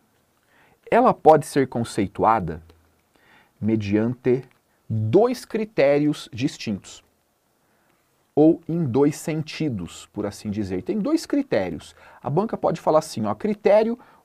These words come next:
ou sentido. É a mesma coisa, beleza? Beleza, professor. Qual que é a treta? A treta é que a gente tenta decorar os dois juntos. É, tenta decorar os dois juntos.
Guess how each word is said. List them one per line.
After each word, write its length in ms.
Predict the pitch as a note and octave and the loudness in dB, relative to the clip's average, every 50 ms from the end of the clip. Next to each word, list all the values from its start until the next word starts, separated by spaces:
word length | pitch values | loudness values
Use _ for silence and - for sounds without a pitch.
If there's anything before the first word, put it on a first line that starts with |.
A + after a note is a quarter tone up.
| _ | _
ou 300 | - F#3+ G3+ A3+ A3 A3 - _ _ _ | 4 6 6 6 4 0 -8 _ _ _
sentido. 720 | - - - - G3 G3+ F#3+ - - - G2+ E2 D2 F#2 - _ _ _ _ _ _ | -20 -10 -6 -4 -2 -2 -2 -2 -2 -2 -4 -4 -4 -8 -12 _ _ _ _ _ _
É 100 | - C#3+ | -4 -4
a 60 | D#3 | 0
mesma 300 | E3 F3+ F#3 F3 F#3 F#3+ | 0 2 2 2 0 -2
coisa, 340 | - - - G2 F#2 F2 F#2+ | -2 0 0 0 0 0 -2
beleza? 340 | E2+ G#2+ C3+ F#3+ A#3+ C4 - - _ _ _ _ _ _ _ _ _ _ _ _ _ _ _ _ _ _ _ _ _ | 0 4 6 6 6 6 4 -2 _ _ _ _ _ _ _ _ _ _ _ _ _ _ _ _ _ _ _ _ _
Beleza, 420 | A2 B2+ C3 A#2+ A2 G#2 F#2 G2 | 2 4 6 6 6 6 4 0
professor. 460 | G2 - F#2+ F#2+ - - - A2 D2+ - - _ _ _ _ _ _ _ _ _ _ _ _ _ _ _ _ _ _ _ - _ _ _ _ | -6 -8 -8 -10 -8 -6 -4 -4 -4 -6 -10 _ _ _ _ _ _ _ _ _ _ _ _ _ _ _ _ _ _ _ -20 _ _ _ _
Qual 240 | - - C4 B3+ B3+ | 2 4 4 4 4
que 140 | - - A#3+ | 2 2 2
é 40 | A#3 | 2
a 60 | A3 | 2
treta? 560 | - _ - B2+ G#2+ F2+ - - - - - _ _ _ _ _ _ _ _ - - _ _ - | 2 _ 4 4 4 2 0 -8 -16 -16 -16 _ _ _ _ _ _ _ _ -20 -20 _ _ -6
A 140 | - - B3 | -6 -6 -4
treta 560 | _ - C#3+ D#3+ F3 - - - E2+ D#2 - _ _ _ _ _ _ - | _ 0 0 0 0 0 -4 -12 -16 -16 -18 _ _ _ _ _ _ -10
é 80 | A2+ | -10
que 140 | A2 - - | -6 -4 -4
a 80 | G#2+ F2+ | -2 -2
gente 340 | F#2 B2+ C#3+ A#2+ G#2 - | -2 -2 -2 -2 -4 -4
tenta 220 | - C#3 B2+ - C#3 | -6 -4 -2 -2 -2
decorar 340 | D3 C#3+ - - C#3 C#3 C3+ | -2 -2 0 2 4 4 4
os 140 | C#3+ B2 | 4 2
dois 200 | B2+ C#3+ D3+ D#3+ | 2 2 2 2
juntos. 480 | B2 C3+ D3 D3+ D3+ - - - - - _ _ _ _ _ _ _ _ _ | 0 -2 -4 -4 -6 -10 -14 -20 -20 -20 _ _ _ _ _ _ _ _ _
É, 380 | - F4+ F4+ A#3+ B3 F4+ D4+ F#3+ | -2 0 2 2 2 2 0 0
tenta 240 | - F#3 A3+ A#3+ A#3 | -2 -2 0 0 -2
decorar 340 | B3+ B3 - B3+ B3+ G#3+ | -2 -2 0 0 2 2
os 80 | A3+ G3+ | 0 -2
dois 220 | - B3+ C#4+ A3+ | -2 -2 -2 0
juntos. 340 | E3 G3+ G#3+ A3 - - - | 0 0 0 -2 -4 -8 -18